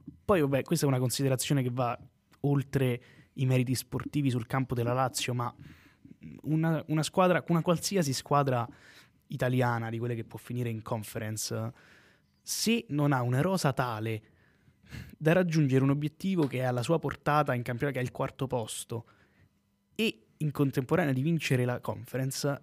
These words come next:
è, è una squadra che è costruita male. Cioè non è che per vincere la Conference, come abbiamo visto, come abbiamo visto l'anno scorso con la Roma, ti servano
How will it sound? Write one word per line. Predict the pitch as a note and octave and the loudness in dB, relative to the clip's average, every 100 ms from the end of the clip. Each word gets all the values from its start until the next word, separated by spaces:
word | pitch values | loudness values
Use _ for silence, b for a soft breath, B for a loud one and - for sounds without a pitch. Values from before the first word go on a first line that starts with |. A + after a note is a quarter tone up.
| _ | _
è, | - - _ | -12 -12 _
è | C#3+ | -6
una | D3 E3 | -2 -2
squadra | - - F#3+ C#3+ | -2 0 2 0
che | A#2 A2 | -2 -6
è | - _ _ | -14 _ _
costruita | - - - D3+ C#3+ | -10 -8 -2 0 0
male. | A#2 B2+ A#2 A2+ - b b b b b b - | -2 -4 -4 -8 -12 b b b b b b 2
Cioè | D3 | 4
non | D#3 | 4
è | G#3 | 2
che | E3+ C3+ | 0 -2
per | - B2 | -2 0
vincere | C#3+ C3+ D3 B2 | 2 2 2 0
la | |
Conference, | B2+ C#3+ C#3 - A#2+ - | 4 4 4 0 -4 -2
come | C#3+ | 2
abbiamo | C#3 C3+ | 4 4
visto, | C#3 - B2+ A2+ | 2 0 -2 -2
come | D#3+ | 0
abbiamo | E3 D3+ | 2 4
visto | D3+ - | 4 0
l'anno | B2+ B2 | -2 -4
scorso | - D3+ - | -4 -4 -2
con | B2+ | 0
la | B2+ | 4
Roma, | C#3+ B2+ A#2+ | 4 4 -2
ti | B2+ | -4
servano | C#3 C#3 C3 B2+ B2 A#2 | -2 -2 -2 -4 -4 -6